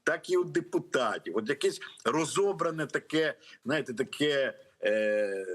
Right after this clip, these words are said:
розслаблене відношення, дуже слабка виконавська дисципліна.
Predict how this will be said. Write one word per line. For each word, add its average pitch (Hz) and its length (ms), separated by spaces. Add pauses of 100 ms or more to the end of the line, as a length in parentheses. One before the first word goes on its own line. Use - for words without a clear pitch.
(140)
розслаблене 156 920
відношення, 143 840 (540)
дуже 175 440
слабка 170 560
виконавська 156 760
дисципліна. 156 1040